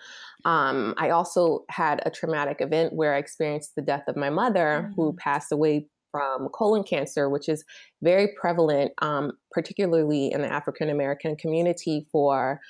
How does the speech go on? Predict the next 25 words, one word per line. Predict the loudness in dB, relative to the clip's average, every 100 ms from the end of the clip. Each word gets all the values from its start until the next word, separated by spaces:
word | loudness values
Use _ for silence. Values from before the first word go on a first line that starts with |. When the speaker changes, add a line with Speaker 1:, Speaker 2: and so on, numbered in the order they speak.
| -20 -20 _
Speaker 1:
um, | 0 2 0 -2 -6 -4
African | -4 -2 0
Americans | 2 2 0 -2 -4 -4
that | -2 0
are | 0 0
over | -2 -2
the | 0
age | 0 0
of | -2 2
fifty. | 0 2 -2 -2
So, | -2 2 2
you | 4 2
know. | 0 -2
Speaker 2:
And | -4 -6
that's | -8 -10
such | -6 -4 -4 -6
a |
relatable, | -10 -10 -8 -8 -6 -4 -4 -6 -12 -20 -20 -14
you | -10
know, | -8
touch | -10 -10 -10 -10 -12
point | -10 -12 -14
for | -16
people, | -16 -18 -14 -14
because | -14 -14 -10 -10 -12